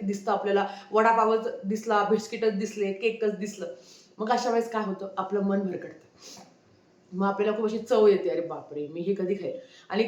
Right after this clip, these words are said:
कधी अशी वेळ असते की जेव्हा डेली आपल्याकडे ते पदार्थ जरी असतात तरी त्याच्याकडे आपण बघत पण नाही, पण पारायण काळात असे भिन्न भिन्न प्रकार आपल्याला खाऊ वाटतात.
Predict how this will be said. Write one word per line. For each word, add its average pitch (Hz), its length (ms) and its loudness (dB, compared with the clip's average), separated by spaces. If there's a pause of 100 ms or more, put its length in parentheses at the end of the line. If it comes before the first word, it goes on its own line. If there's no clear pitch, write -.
कधी 262 300 4
अशी - 280 2
वेळ 294 120 6
असते 294 240 2
की 277 120 -4
जेव्हा 262 240 2 (300)
डेली 277 320 2
आपल्याकडे 285 560 2
ते 277 300 -2
पदार्थ 277 440 2
जरी 277 220 0
असतात 277 260 -2
तरी 254 100 4
त्याच्याकडे 254 360 0
आपण 254 260 -2
बघत 226 260 0
पण 320 180 -2
नाही, 196 120 -4 (460)
पण 277 160 2
पारायण 277 400 4
काळात 269 300 4
असे 294 180 -4
भिन्न 285 320 0
भिन्न 359 300 4
प्रकार 320 360 2 (240)
आपल्याला 285 320 -4
खाऊ 254 180 2
वाटतात. 247 340 0